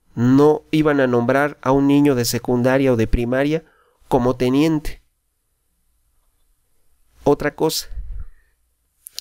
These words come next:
la batalla fueron ochocientos treinta y dos soldados.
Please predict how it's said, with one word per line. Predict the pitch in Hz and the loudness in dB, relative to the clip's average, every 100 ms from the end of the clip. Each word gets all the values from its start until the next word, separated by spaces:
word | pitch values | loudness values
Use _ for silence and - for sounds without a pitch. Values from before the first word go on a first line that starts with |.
| - | -4
la | 131 | 0
batalla | 139 - 160 170 185 _ _ _ _ _ _ _ | 0 0 -2 -2 -4 _ _ _ _ _ _ _
fueron | - 151 165 160 _ | 2 2 2 -2 _
ochocientos | 139 131 123 135 - 170 190 185 170 | 0 0 2 -2 0 0 0 -2 -4
treinta | 139 123 117 | -2 -2 0
y | 117 | 2
dos | 135 139 | 2 2
soldados. | 139 143 156 147 - | 0 2 0 -2 -8